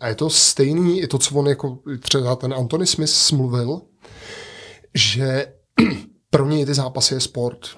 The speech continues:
On se považuje za atleta, ale úplně něco jiného je pak přepnout do toho módu, že fakt tomu druhému chci ublížit.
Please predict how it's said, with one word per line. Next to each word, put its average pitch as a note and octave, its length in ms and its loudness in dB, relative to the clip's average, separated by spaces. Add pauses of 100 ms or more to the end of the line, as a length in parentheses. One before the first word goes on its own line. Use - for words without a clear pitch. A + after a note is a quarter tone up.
(340)
On B2+ 100 4
se - 80 -2 (160)
považuje B2+ 360 2
za A#2+ 100 2
atleta, C3 520 -2 (300)
ale A#2+ 220 2 (100)
úplně D#3+ 460 -2
něco C#3+ 280 0
jiného C3 760 -2
je B2 140 2
pak C3+ 180 -2 (140)
přepnout C#3 580 2
do B2+ 80 2
toho C3+ 180 0
módu, A#2 520 0 (300)
že A#2 160 2
fakt - 460 -4
tomu A#2+ 240 -2
druhému A#2 320 -2
chci - 320 0
ublížit. A#2 600 -4